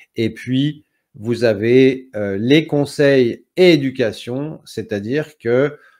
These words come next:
bah, on va vous dire, il faut pas mettre, euh, la tête dans les fraises, il faut pas mettre, euh, la tête, euh, dans la poussière. Euh, bon, mais oui, mais ça, ça, on,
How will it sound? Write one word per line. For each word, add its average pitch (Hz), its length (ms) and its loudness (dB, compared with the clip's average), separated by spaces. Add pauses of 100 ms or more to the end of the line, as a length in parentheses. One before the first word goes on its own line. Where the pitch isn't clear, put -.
(200)
bah, 107 140 -4
on 101 100 -4
va 101 140 -2
vous 98 160 -8
dire, 127 360 -2
il 120 140 -4
faut 117 160 -10
pas 113 220 -4
mettre, 110 320 -6
euh, 101 140 -4
la 104 140 -4
tête 117 380 -4
dans 101 280 -8
les 98 120 -6
fraises, 120 540 -4
il 110 80 -12
faut 104 180 -12
pas 104 160 -8
mettre, 107 360 -10
euh, 98 160 -6
la 101 140 -6
tête, 107 420 -6
euh, 92 340 -8
dans 98 180 -10
la 107 120 -6
poussière. 113 680 -8
Euh, 95 200 -10 (220)
bon, 92 180 -10 (180)
mais 90 220 -12
oui, 98 180 -12
mais 85 120 -18
ça, 101 360 -12
ça, - 260 -14
on, 92 240 -12